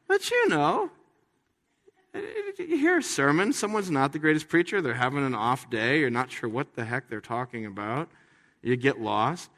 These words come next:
But here's what I've found, is if a preacher is trying to preach the Bible faithfully,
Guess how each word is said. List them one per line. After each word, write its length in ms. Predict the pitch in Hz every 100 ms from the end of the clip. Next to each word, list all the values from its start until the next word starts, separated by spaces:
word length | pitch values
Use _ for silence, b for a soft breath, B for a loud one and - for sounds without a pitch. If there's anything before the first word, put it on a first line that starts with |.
| b b b
But 120 | - 170
here's 240 | 277 302
what 100 | 208
I've 220 | 151 180
found, 340 | - 135 107 107 b b b
is 220 | 147 139
if 280 | 180 226 -
a 60 | 202
preacher 680 | - - 175 175 - 117 -
is 220 | 117 110 -
trying 520 | - 151 147 156 160
to 120 | 151
preach 560 | 117 - 139 143 143 -
the 80 | 113
Bible 520 | 98 113 113 113 113
faithfully, 720 | - 110 107 - 101 98 95